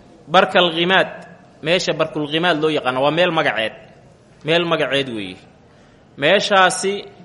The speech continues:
shan habeen waxaa looga socdaa magaalada Mako, dhanka Yaman bayna xigtaa. Dhanka maga-, Yaman bay xigtaa. Maka qofka lugaynaya oo ka tagana shan habeen ayuu u sii socdaa.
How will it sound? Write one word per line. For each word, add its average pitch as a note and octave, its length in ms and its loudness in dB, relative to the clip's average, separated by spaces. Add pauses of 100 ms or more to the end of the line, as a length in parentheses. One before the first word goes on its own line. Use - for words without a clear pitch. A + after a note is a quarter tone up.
(420)
shan G3 260 0
habeen E3 260 0
waxaa E3+ 280 0
looga D#3 280 2
socdaa C3+ 360 -2
magaalada C#3+ 480 2
Mako, C3 540 -6
dhanka F#3 260 0
Yaman E3 320 0
bayna D3 240 0
xigtaa. A2+ 400 -8 (800)
Dhanka E3 240 -2
maga-, E3 260 -2
Yaman E3 260 -2
bay E3+ 100 -2
xigtaa. E3 380 -2 (560)
Maka D3 280 0
qofka G3+ 300 -2
lugaynaya E3 500 0
oo C3+ 40 -4
ka F3+ 140 -2
tagana D#3+ 320 -4
shan F#3+ 200 0
habeen D3+ 220 -2
ayuu D3 240 -4
u D3+ 40 -6
sii C#3+ 160 -6
socdaa. A2 380 -4